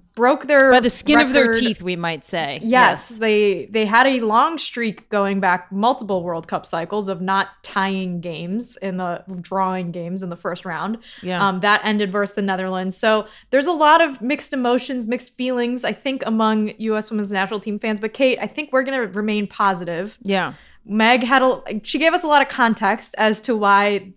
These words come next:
Speaker 1: this is not a super unfamiliar place for the team to be.
Speaker 2: Yeah.
Speaker 1: And we're going to hope that moving forward in the knockout stage, some of the pieces come together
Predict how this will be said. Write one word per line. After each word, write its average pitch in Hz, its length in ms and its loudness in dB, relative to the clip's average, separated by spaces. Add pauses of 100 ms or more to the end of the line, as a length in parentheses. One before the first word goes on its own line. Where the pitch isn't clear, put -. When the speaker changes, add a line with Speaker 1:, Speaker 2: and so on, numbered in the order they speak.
Speaker 1:
this 233 180 0
is 226 160 -4
not 220 220 4
a 208 260 0
super - 420 -2
unfamiliar 247 600 0
place 240 600 -4
for 233 120 -4
the 214 80 0
team 214 320 -2
to 208 100 -10
be. 190 540 -4
Speaker 2:
Yeah. 202 360 -4 (220)
Speaker 1:
And 226 380 0
we're 233 120 0
going 294 280 -2
to 277 140 0
hope 247 320 0
that 220 400 2 (400)
moving 240 400 0
forward 240 400 2
in 202 80 0
the 196 60 0
knockout 202 460 0
stage, 175 720 -6 (520)
some 311 220 -2
of 320 140 2
the 277 80 4
pieces 277 460 -2
come 214 240 -2
together 170 580 -6